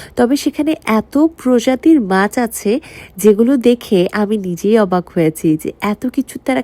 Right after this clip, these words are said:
কালেক্ট করে এখানে কিভাবে সংগ্রহ করে রেখেছে। একটা মজার ব্যাপার হচ্ছে, এর আগের দিনই আমি, আহ, লাল কাঁকড়ার যে বীজটা আছে, সেটা দেখার জন্য বের হয়েছিলাম, but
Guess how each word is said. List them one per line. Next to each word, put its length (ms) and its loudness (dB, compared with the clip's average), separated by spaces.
কালেক্ট 320 0
করে 380 2
এখানে 260 -2
কিভাবে 420 0
সংগ্রহ 440 -2
করে 260 -2
রেখেছে। 440 -2
একটা 240 2
মজার 340 6
ব্যাপার 320 4
হচ্ছে, 480 -2
এর 260 -2
আগের 340 -2
দিনই 420 -4
আমি, 500 -4
আহ, 240 0
লাল 280 2
কাঁকড়ার 440 -2
যে 160 -6
বীজটা 440 -4
আছে, 240 -4
সেটা 260 -6
দেখার 300 -4
জন্য 180 -6
বের 280 -2
হয়েছিলাম, 500 -2
but 120 2